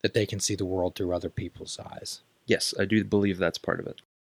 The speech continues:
Speaker 1: So, and again, what we talk about, we often talk about the Buddha on this program, Will,
Speaker 2: Mm-hmm.
Speaker 1: and we've talked about this story before,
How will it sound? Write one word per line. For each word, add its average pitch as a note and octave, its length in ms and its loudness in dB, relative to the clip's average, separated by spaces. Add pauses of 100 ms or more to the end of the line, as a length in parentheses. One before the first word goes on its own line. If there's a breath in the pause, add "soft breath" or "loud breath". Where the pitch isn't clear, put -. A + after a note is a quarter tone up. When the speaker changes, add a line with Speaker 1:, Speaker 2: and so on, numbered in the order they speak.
(120)
Speaker 1:
So, A#2+ 360 8
and B2+ 180 4
again, B2 640 8
what A2 280 2
we G#2+ 220 6
talk - 360 0
about, G#2 340 0
we A2 160 2
often A2 260 2
talk A2 260 0
about F#2+ 280 0
the F#2+ 60 -8
Buddha C3+ 260 8
on F#2 200 2
this E2+ 140 -4
program, F2+ 720 -4
Will, F#2 320 2 (220 loud breath)
Speaker 2:
Mm-hmm. G2+ 200 0
Speaker 1:
and G#2+ 460 4
we've G2+ 220 2
talked A2 240 0
about G2 260 0
this G2+ 140 0
story G2 340 0
before, F3 640 8